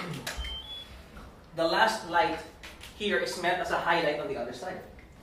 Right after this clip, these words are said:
So if I, if I turn this off, you won't get light this side. It's already pretty dark coming from here. So all the lights we notice are all coming from this side. I place the light over here,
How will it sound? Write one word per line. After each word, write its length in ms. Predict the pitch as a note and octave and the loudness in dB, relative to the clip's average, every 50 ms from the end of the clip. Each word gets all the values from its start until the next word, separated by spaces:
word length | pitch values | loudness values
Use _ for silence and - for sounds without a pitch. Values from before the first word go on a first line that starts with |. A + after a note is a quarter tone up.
| - - F3+ D3+ D3 D3 - - - - - - - - - - - - - - - - - - - - - | -18 -18 -16 -16 -16 -18 -18 -20 -20 -20 -20 -20 -20 -20 -20 -20 -20 -20 -20 -20 -20 -20 -20 -20 -20 -18 -8
So 140 | - F#3+ F#3 - - | -4 -2 -2 -2 0
if 140 | G#3+ - | 0 2
I, 160 | - G3+ F#3+ - | 2 2 2 2
if 160 | F#3+ G3 G#3+ | 0 0 0
I 160 | G3+ F#3+ F#3+ | 0 0 2
turn 240 | - C#4 E4+ - A#3 | 4 4 4 4 4
this 180 | - - - | 2 0 0
off, 280 | A3+ A3 G#3+ - - - - - - - - - - - - - - - - - | 2 4 4 2 2 -2 -6 -10 -14 -16 -18 -18 -18 -18 -18 -16 -14 -10 -6 0
you 100 | G#3 G#3 | 4 6
won't 320 | G3+ G#3 B3 C4+ C4+ - - | 8 8 8 8 6 4 2
get 260 | G3+ - - - - | 2 2 0 0 0
light 400 | E3+ F3 F3 F3 - - - - | 0 0 0 0 -2 -4 -8 -8
this 140 | - F#3 - | -8 -6 -2
side. 220 | - G3 F#3+ G3 F3 | 2 4 4 6 6
It's 80 | - | 4
already 220 | F#3 E3+ F3 F3+ F#3 | 2 0 0 0 0
pretty 220 | F3 E3 D#3 - | -2 -4 -6 -2
dark 340 | - F#3 D#3 - - - - - - - - - | 2 4 4 4 4 2 -2 -6 -12 -14 -10 -6
coming 200 | - D#3 E3 - | -4 -4 -4 -4
from 140 | - - - | -6 -6 -6
here. 160 | G3 F3+ - | -4 -4 -4
So 100 | - - | 0 4
all 160 | G3+ A#3 A3+ | 6 6 6
the 60 | G3+ | 6
lights 240 | G#3 G#3 G#3 G#3 G#3 | 6 6 4 4 2
we 60 | G#3 | 2
notice 180 | F#3+ F#3 F#3 G3+ | 0 0 2 2
are 80 | G3+ F#3 | 2 4
all 140 | F#3 F#3 | 2 2
coming 240 | F#3 F#3 F3+ F#3 F3+ | 2 0 0 -2 -2
from 120 | F3 D#3 D3+ | -4 -4 -4
this 140 | D3+ D3 | -4 -2
side. 300 | - - E3 D3 - A2+ - - - - - - - - - - - - - - - - - | 0 2 2 2 2 0 -4 -10 -12 -16 -18 -18 -18 -16 -14 -14 -14 -16 -18 -18 -14 -10 -8
I 60 | D#3 | -2
place 240 | - A#3 A#3+ A#3 A#3 | 4 4 4 6 6
the 60 | A3+ | 6
light 160 | A3 A3 A3 | 6 6 6
over 160 | A3 G#3+ G#3+ | 6 6 4
here, 320 | G#3 G#3 F#3+ F#3 F#3 F#3 | 4 4 2 2 2 0